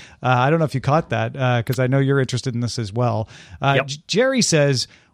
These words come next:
Speaker 1: "While not quite as pretty as What Three Words, the plus codes system has been around for a long time. It's baked into Google Maps and readily available to many folks. Just tap a place on Google Maps to drop a pin, and the plus code will show up.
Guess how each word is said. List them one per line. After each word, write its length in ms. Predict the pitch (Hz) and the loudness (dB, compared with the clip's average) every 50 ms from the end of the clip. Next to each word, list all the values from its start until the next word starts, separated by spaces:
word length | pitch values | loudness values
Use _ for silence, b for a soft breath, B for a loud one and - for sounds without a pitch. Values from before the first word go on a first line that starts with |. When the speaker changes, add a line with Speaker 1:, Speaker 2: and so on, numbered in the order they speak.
| b _ | b _
Speaker 1:
"While 300 | - 160 156 208 214 214 | -6 -2 0 2 4 4
not 340 | 208 233 262 262 214 - _ | 4 4 2 2 0 -4 _
quite 300 | - - 185 165 151 135 | -6 -2 0 0 2 2
as 160 | 135 131 - | 0 0 -2
pretty 720 | - - - - 208 254 269 240 151 131 135 170 156 - _ - | -4 -6 -2 0 0 2 2 2 2 2 2 0 -2 -4 _ -2
as 180 | - 143 113 127 | 0 0 0 2
What 220 | 131 151 135 - | 0 0 0 0
Three 160 | 123 131 123 | -2 0 0
Words, 480 | 117 110 113 113 117 143 156 143 - - - | 0 0 0 0 0 0 0 0 -4 -6 -4
the 160 | 143 117 160 | -2 -2 0
plus 420 | - - - - 226 269 247 - - | 0 -2 -2 0 2 2 2 2 0
codes 400 | - 175 160 139 127 113 - - - - | 0 0 0 2 0 -2 -6 -4 -4 -2
system 600 | - - 151 135 - - 131 120 117 131 170 170 B B B B B - | 0 0 0 0 0 0 0 0 2 2 2 0 B B B B B -2
has 140 | 180 180 | -2 0
been 140 | 139 147 151 | 2 2 2
around 280 | 135 127 123 123 127 117 | 2 2 2 2 2 2
for 100 | 139 139 | 2 2
a 40 | 135 | 2
long 220 | 143 160 170 170 | 4 2 2 2
time. 340 | - 190 233 262 233 156 120 | 2 2 2 2 2 0 0
It's 140 | 117 - - | -2 -4 -2
baked 260 | - 139 135 - - | 0 0 0 2 2
into 160 | 160 151 151 | 2 2 2
Google 340 | 127 127 196 254 208 170 131 | 0 0 0 0 2 0 0
Maps 420 | 117 107 110 127 156 - - B B B B B B | 0 0 0 0 -2 -2 -6 B B B B B B
and 180 | 175 185 180 156 | 0 2 2 2
readily 340 | 147 147 160 160 165 165 | 2 2 2 2 2 2
available 440 | 170 160 127 131 120 127 120 143 151 | 2 2 2 2 2 2 0 0 -2
to 100 | - - | 0 0
many 200 | 131 120 123 156 | 0 0 0 0
folks. 380 | - - 240 214 107 - - - | 0 0 0 0 0 -2 -6 -8
Just 240 | - - 131 - - | -6 -4 -6 -4 -2
tap 280 | - 131 135 135 - | 0 0 2 2 0
a 40 | 160 | -2
place 360 | - - 143 135 135 - - | -2 0 2 2 2 2 0
on 180 | 156 139 135 131 | 0 0 0 2
Google 240 | 123 127 117 127 123 | 2 0 0 0 0
Maps 300 | 120 113 113 117 - - | 0 0 -2 -2 -4 -6
to 100 | - 113 | -8 -4
drop 260 | 123 123 123 127 - | 0 0 2 2 2
a 60 | 147 | -2
pin, 560 | - _ - 214 220 156 120 120 143 175 B B B B B B | -2 _ 0 2 2 2 2 2 0 0 B B B B B B
and 140 | - 180 185 | -2 0 0
the 20 | 180 | 0
plus 280 | - - 170 160 - | 2 0 0 0 0
code 200 | - 165 160 156 | 0 0 0 0
will 120 | 139 156 139 | 0 -2 -2
show 260 | - - 151 160 220 | 0 0 0 2 2
up. 240 | 220 151 - - | 2 0 -2 -6